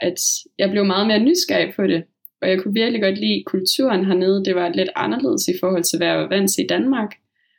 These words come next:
Og så begyndte jeg med at blive meget nysgerrig på, hvad højskole kunne se ud som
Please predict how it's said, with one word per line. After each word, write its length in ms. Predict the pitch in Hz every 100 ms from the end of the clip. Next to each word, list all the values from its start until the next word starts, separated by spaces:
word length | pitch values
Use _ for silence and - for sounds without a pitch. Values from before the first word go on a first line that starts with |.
| _ _
Og 360 | - 180 180 175 - _ _
så 320 | - - 208 196
begyndte 340 | 196 190 - 110
jeg 200 | 101 170 - -
med 220 | 170 170
at 60 | 165
blive 140 | 170
meget 240 | 170 180
nysgerrig 400 | 202 214 - 160 -
på, 240 | 180 165 156
hvad 140 | 170
højskole 580 | 180 185 - 170 165 -
kunne 300 | - 165 165
se 180 | - -
ud 180 | - 196 185
som 320 | 190 175 185